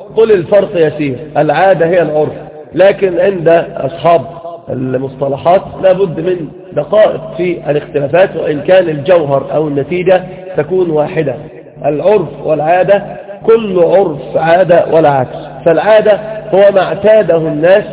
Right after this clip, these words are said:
في شيء، ما اعتاد الناس عليه، يعني تكرر منهم فعل، وهذه تختص بالأفراد وبالجماعات. العادة كل ما اعتاده الناس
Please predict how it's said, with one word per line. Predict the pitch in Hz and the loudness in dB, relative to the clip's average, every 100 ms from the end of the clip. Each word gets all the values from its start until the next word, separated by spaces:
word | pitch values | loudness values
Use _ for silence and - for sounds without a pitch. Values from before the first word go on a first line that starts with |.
| - 143 165 | -12 -10 -6
في | 160 | -4
شيء، | 190 160 131 - - 160 - | 0 0 -2 -10 -18 -18 -12
ما | 135 | -12
اعتاد | 147 190 185 | 0 2 4
الناس | 156 156 175 175 | 0 0 0 0
عليه، | 156 147 151 135 | 0 0 0 0
يعني | 147 151 | -2 -2
تكرر | 143 147 190 202 190 175 165 | -2 0 2 4 4 2 2
منهم | 190 180 160 180 | 0 0 -2 0
فعل، | 160 127 - - - - | 0 0 -10 -16 -18 -4
وهذه | 143 175 202 202 | 0 4 2 2
تختص | 170 175 202 - 185 | -2 0 -2 -2 -6
بالأفراد | 165 160 - 180 214 196 - - | -2 0 0 4 4 4 -2 -2
وبالجماعات. | 165 202 160 170 156 143 135 - - | 2 2 2 0 2 0 0 -4 -8
العادة | 143 143 170 175 190 - - 175 - | -4 2 4 4 2 -2 -10 -14 0
كل | 220 220 190 | 2 2 0
ما | 175 | 0
اعتاده | 147 180 190 180 160 | 0 4 4 4 0
الناس | 151 160 190 | 0 4 2